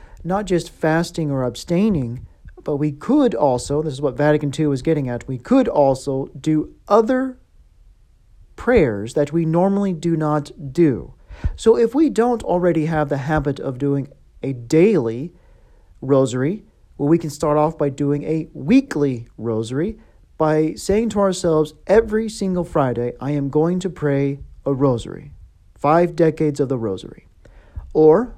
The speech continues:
pray Divine Mercy Chaplet, or the Saint Michael the Archangel Chaplet, or the Chaplet of Reparation. It's a really excellent one. Please Google it if you don't know what that one's all about. So we have those three choices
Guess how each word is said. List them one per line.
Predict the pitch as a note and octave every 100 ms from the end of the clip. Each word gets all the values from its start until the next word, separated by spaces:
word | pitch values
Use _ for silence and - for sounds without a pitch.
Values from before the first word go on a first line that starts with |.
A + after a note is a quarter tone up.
| - - - _
pray | - C#3+ C#3+
Divine | D#3 F3 G3
Mercy | B3 A#3+ E3
Chaplet, | C3+ G#2+ - - - -
or | D3 D3+ D#3+ G#3 - - - -
the | C#3
Saint | E3 D3
Michael | D#3 E3 E3+
the | F3
Archangel | G#3+ A3+ D3 C3 A#2
Chaplet, | - A#2+ G#2 - - - - -
or | D3 D3+ E3+ G#3+ - - -
the |
Chaplet | C#3 E3+ E3 E3+
of | D#3
Reparation. | E3 E3 E3+ G#3 F#3+ A#2+ G2
It's | -
a | G#2
really | B2+ B2+ A#2+
excellent | C#3+ D3 C3 A#2 A#2+
one. | C3 C3+
Please | D#3 C3+
Google | B2+ E3 D3+ B2
it | A#2+
if | B2+ A#2+
you | A#2+
don't | C3 C3 -
know | C3+ B2+
what | A#2+
that | B2+ B2
one's | B2 A2+
all | A2+
about. | A2 B2+ A#2+ A2+ - - - - - - - - _ - - - - - - - - - - _ _ _
So | -
we | G3+ A3+
have | D4
those | C4+ G3+
three | - A3+
choices | F3+ G#3 G#3 F3 G2 - - -